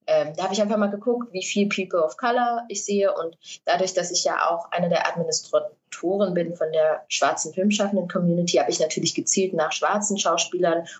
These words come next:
oder Filmschaffenden, um es besser zu sagen, ähm, gesucht. Und dann habe ich eben gesehen, dass da nicht viel, äh, nicht viel Repräsentation ist. Also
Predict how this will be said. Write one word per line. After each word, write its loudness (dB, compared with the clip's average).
oder 0
Filmschaffenden, -2
um -8
es -6
besser -4
zu -6
sagen, -2
ähm, 0
gesucht. 0
Und 0
dann 0
habe 2
ich 0
eben 0
gesehen, 0
dass 2
da 2
nicht 0
viel, -2
äh, 0
nicht -4
viel 0
Repräsentation 0
ist. 0
Also 0